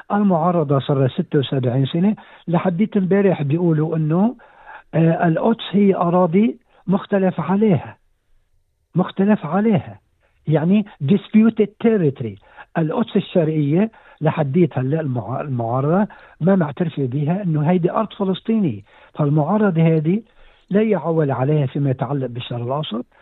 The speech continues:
كما لا يعول عليها فيما يتعلق بحقوق الأبريجينال. شفناهم وين صوتوا. أستراليا صوتت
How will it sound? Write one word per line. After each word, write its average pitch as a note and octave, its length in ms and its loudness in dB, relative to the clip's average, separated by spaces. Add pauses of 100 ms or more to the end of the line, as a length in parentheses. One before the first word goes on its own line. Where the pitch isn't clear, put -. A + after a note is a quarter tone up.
(220)
كما G3+ 220 2
لا F#3+ 160 4
يعول D3+ 480 4
عليها C#3+ 240 -2
فيما C3+ 240 -4
يتعلق D#3 440 -4 (100)
بحقوق A3+ 500 2
الأبريجينال. G#3+ 680 2 (480)
شفناهم G3+ 600 2
وين G#3+ 180 2
صوتوا. G#3 520 0 (380)
أستراليا G#3 440 2
صوتت G3+ 380 0